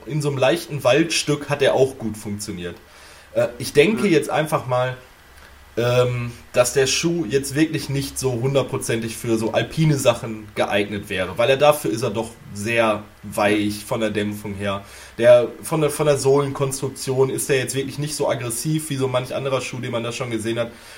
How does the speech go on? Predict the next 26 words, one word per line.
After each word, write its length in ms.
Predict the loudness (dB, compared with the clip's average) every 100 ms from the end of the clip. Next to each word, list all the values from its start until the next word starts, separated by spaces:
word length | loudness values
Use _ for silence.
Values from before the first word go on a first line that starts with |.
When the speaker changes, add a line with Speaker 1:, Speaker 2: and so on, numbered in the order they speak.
| -6
Speaker 1:
Um 100 | 2
jetzt 160 | 2 4
mal 120 | 2
so 80 | 2
ganz 260 | 2 0 -2
klass-, 320 | -4 -4 -8 -6
klassisch 360 | -6 -6 -8
den 140 | -8 -2
Salomon 400 | 0 0 0 -4
zu 140 | -6
nennen. 240 | -6 -6 -10 -16 -20 -20 -20 -4
Aber 200 | 0 2
trotzdem 340 | 2 0 0
durch 140 | -4 -4
dieses 440 | -6 -4 -6 -6 -8
Fußgefühl 720 | -2 -2 -2 -4 -6 -2 2
fand 220 | 4 2
ich 80 | 2
das 160 | -2
mal 80 | 0
ein 80 | 0
ganz 240 | 0 0 2
geiles 300 | 2 2 0
Erlebnis. 600 | -2 -2 -4 -10 -10 -10
Ähm, 260 | -6 -6 -8 -16 -20 -20 -20 -10
ich, 140 | -6